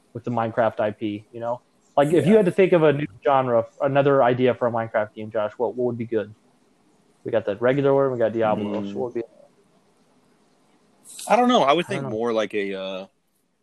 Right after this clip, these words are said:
Speaker 2: a zoo type. I don't know what that genre is called, but a zoo tycoon type game.
Speaker 1: Like a sim.
Speaker 2: Yeah, like a sim.
Speaker 1: Maybe. Oh, I forgot. I forgot. This is actually the third genre. We,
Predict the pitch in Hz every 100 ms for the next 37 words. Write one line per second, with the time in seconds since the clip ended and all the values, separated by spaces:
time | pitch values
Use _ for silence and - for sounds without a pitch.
0 | _ _ _ _ _ _ - - 117 117
1 | 113 110 _ - - 147 131 123 117 95
2 | 101 107 95 - 95 92 95 95 110 110
3 | 120 117 123 120 120 120 120 127 _ _
4 | _ - 147 139 - 156 127 110 107 _
5 | _ _ 123 127 110 120 123 - 101 92
6 | 90 _ _ _ 226 170 127 - 139 -
7 | _ _ _ _ 277 220 185 220 180 233
8 | 123 127 139 180 156 170 185 196 180 139
9 | - 170 160 127 113 113 110